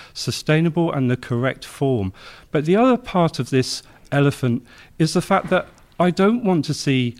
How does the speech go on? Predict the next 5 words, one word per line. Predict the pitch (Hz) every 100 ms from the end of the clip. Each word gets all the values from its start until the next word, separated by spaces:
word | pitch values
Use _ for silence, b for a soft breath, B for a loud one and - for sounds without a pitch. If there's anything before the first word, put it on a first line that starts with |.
| -
half-finished | - - 165 151 - - - - 202 220 214 - - -
buildings. | 135 117 101 98 95 -
I've | 147 156
seen | - 214 214 196 170
boom | - 160 156 151